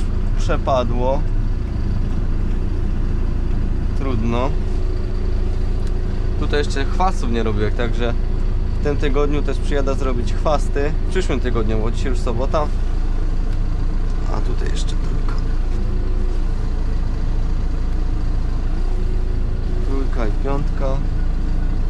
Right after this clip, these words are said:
Kurde, dzwoni ta skrzyneczka, muszę ją jakoś lepiej zrobić, bo, bo mnie wkurza to, że to tak dzwoni.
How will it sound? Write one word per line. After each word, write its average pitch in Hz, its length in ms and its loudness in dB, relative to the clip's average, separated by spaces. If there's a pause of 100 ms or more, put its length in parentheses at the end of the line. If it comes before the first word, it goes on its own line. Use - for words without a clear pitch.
(2500)
Kurde, 135 240 2
dzwoni 143 300 2
ta 139 120 2
skrzyneczka, 143 480 2
muszę 143 220 2
ją 135 100 2
jakoś 131 240 2
lepiej 131 260 2
zrobić, 113 340 2
bo, 110 160 2 (1500)
bo 123 100 2
mnie 127 180 2
wkurza - 440 2
to, 107 260 2 (840)
że - 80 2
to - 140 2
tak 117 180 2
dzwoni. 110 400 2